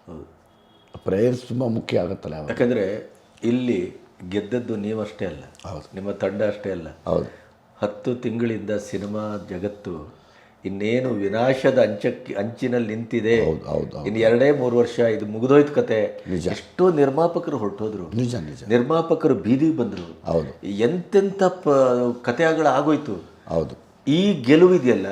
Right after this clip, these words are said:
Speaker 1: ಇದು ಚಿತ್ರರಂಗದಕ್ಕೆ ಮತ್ತೆ ಭರವಸೆಯನ್ನ ಮತ್ತು ಚಿತ್ರರಂಗಕ್ಕೆ ಗೆಲುವನ್ನ ಕೊಟ್ಟು
Speaker 2: ಚೈತನ್ಯವನ್ನ ಕೊಟ್ಟು.
Speaker 1: ಹಾ.
Speaker 2: ಹಾ. ಏನೋ ಅದು, ಆ,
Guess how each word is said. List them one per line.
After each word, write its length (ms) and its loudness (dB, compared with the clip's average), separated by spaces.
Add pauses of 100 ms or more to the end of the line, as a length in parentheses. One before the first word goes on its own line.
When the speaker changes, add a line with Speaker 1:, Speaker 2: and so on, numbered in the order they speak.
(140)
Speaker 1:
ಇದು 160 4
ಚಿತ್ರರಂಗದಕ್ಕೆ 1040 0
ಮತ್ತೆ 460 -2
ಭರವಸೆಯನ್ನ 680 0
ಮತ್ತು 360 -4
ಚಿತ್ರರಂಗಕ್ಕೆ 760 -4
ಗೆಲುವನ್ನ 360 0
ಕೊಟ್ಟು 180 -4
Speaker 2:
ಚೈತನ್ಯವನ್ನ 640 4
ಕೊಟ್ಟು. 240 -4
Speaker 1:
ಹಾ. 80 2
Speaker 2:
ಹಾ. 460 -4 (300)
ಏನೋ 160 -8
ಅದು, 600 -4 (880)
ಆ, 60 -4